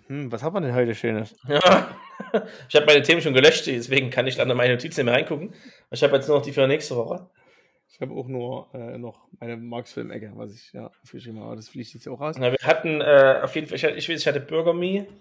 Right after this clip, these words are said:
Speaker 1: Ja.
Speaker 2: Ähm, ich hatte da
Speaker 1: Ja.
Speaker 2: Dinge.
Speaker 1: <laughs> Aber ja, gut, das ist ja, weil wir jetzt auch kein festes Thema hatten, aber, äh, ja.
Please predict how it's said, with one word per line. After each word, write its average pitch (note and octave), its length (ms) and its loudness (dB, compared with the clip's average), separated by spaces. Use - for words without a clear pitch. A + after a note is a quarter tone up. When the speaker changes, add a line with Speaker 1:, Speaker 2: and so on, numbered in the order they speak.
Speaker 1:
Ja. C3 260 4
Speaker 2:
Ähm, C3 140 -2
ich - 180 -10
hatte C3 720 4
da F#3 460 -2
Speaker 1:
Ja. B2 420 -6
Speaker 2:
Dinge. F3 540 -2
Speaker 1:
<laughs> - 200 -20
Aber B2 260 -2
ja, C3 140 0
gut, F3 200 -10
das C3+ 100 -8
ist C#3+ 60 -4
ja, D#3 80 -2
weil C3 160 -6
wir C3+ 100 -4
jetzt C3+ 200 -8
auch B2 160 -14
kein B2+ 200 -12
festes C3 280 -16
Thema D#3+ 220 -8
hatten, A#2+ 160 -12
aber, B2 260 -14
äh, B2 300 -6
ja. C#3 360 -8